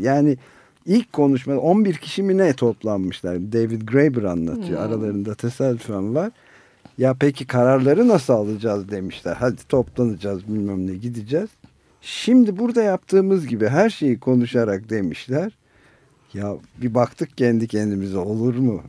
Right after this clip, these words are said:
Speaker 1: böyle bir şey?" diye. "İmkansız bu." Ve oldu diyor. Şimdi bütün şehirlerde bin,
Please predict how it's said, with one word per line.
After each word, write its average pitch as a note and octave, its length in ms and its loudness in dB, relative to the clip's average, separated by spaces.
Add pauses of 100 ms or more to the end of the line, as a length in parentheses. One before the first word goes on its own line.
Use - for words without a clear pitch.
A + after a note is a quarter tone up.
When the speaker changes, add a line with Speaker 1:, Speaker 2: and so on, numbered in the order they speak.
Speaker 1:
böyle F2+ 320 -8
bir - 60 -18
şey?" F#2+ 320 -8
diye. A#2+ 240 -4
"İmkansız A#2+ 920 -2
bu." F#3 200 -4 (920)
Ve D#3+ 160 4
oldu F#3 440 6
diyor. C#3+ 140 6
Şimdi C#3 260 2
bütün G3 320 6
şehirlerde A2 840 0
bin, B2 480 4